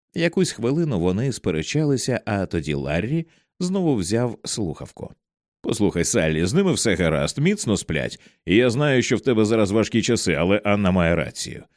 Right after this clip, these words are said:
Тобі варто припинити ці постійні дзвінки о такій порі». «Але я не дзвонила, Ларрі.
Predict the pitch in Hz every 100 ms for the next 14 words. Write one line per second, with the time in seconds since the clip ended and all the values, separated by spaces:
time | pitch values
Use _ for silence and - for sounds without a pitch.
0 | _ _ 90 113 147 131 139 160 165 190
1 | 170 98 92 117 113 101 135 120 92 117
2 | 127 190 123 92 110 90 95 95 80 71
3 | - - _ _ _ _ _ - 156 165
4 | 156 160 156 160 147 208 208 131 147 185
5 | 185 85 90 87